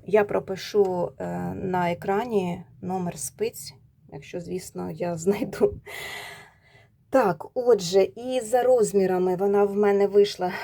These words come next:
Отже, в'яжу я її на розмір п'ятдесят чотири п'ятдесят п'ять об'єм голови.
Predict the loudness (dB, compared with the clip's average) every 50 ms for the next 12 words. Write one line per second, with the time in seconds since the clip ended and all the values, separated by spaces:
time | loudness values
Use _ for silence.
0 | -8 -4 2 4 4 4 4 4 4 4 4 4 2 2 4 6 6 6 4 4
1 | 2 2 4 6 6 6 6 6 4 2 -4 -8 -10 -2 2 2 4 4 2 0
2 | -2 -4 -6 -8 -8 -8 -10 -10 -8 -10 -10 -10 -10 -10 -8 -6 -6 -6 -6 -6
3 | -8 -8 -10 -10 -6 -4 -4 -4 -4 -6 -10 -16 -14 -12 -10 -8 -6 -4 -2 -2
4 | -2 -2 -4 -4 -4 -4 -2 -2 -2 -2 -2 -4 -4